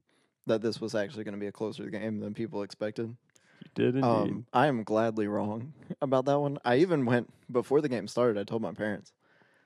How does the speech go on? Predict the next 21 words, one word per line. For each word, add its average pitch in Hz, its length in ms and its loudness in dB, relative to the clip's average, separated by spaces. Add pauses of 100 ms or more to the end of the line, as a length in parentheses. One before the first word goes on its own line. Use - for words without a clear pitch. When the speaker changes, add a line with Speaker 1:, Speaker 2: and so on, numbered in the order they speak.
(120)
Speaker 1:
that 107 420 2 (1120)
the 120 220 0
spread 147 320 0
is 123 140 -2
forty 120 320 -2
points. 160 420 -6 (380)
Alabama 123 380 2
will 123 100 0
be 113 120 0
lucky 107 280 -2
to 113 80 0
win 110 160 2
by 98 100 -2
twenty-one. 110 540 -4 (920)
Speaker 2:
Wow. - 120 -14 (160)
Speaker 1:
<laughs> - 100 -6
Um, 123 600 -4 (500)
Speaker 2:
I 127 100 0
do 139 140 4
Speaker 1:
if 147 100 6
you, 139 60 8